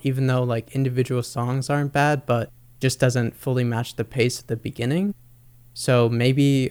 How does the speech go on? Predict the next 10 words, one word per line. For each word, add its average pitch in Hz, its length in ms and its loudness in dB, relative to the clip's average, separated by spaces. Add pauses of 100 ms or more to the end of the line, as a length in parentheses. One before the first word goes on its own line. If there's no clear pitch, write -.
a - 60 -8
track 123 340 0
or 127 60 -2
two 127 280 -2
long 139 440 -4 (320)
in 131 140 2
that 135 200 0
second 151 280 -2
half, 147 440 -2
but 117 320 4